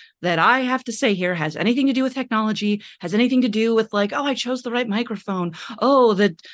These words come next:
technology setup has to be blah, blah, blah, blah, blah." I, like, it has, it has nothing to do with that. <laughs> We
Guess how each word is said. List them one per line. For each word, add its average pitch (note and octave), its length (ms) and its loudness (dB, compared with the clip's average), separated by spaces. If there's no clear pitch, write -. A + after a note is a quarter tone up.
technology A3 480 2
setup G3+ 260 -2
has G#3 200 -6
to G3+ 60 -4
be G#3 100 4
blah, F#3 180 0
blah, G#3+ 120 2
blah, G3+ 160 0
blah, G#3 120 -2
blah." F3 360 2
I, G#3+ 380 2
like, G3 300 -2
it G#3 120 0
has, G#3 180 0
it F3+ 180 -6
has F3+ 160 -2
nothing E3+ 240 -4
to C#3 60 -8
do D3 100 -8
with D#3 120 -8
that. - 280 -6
<laughs> G#3 60 -10
We G3+ 140 -8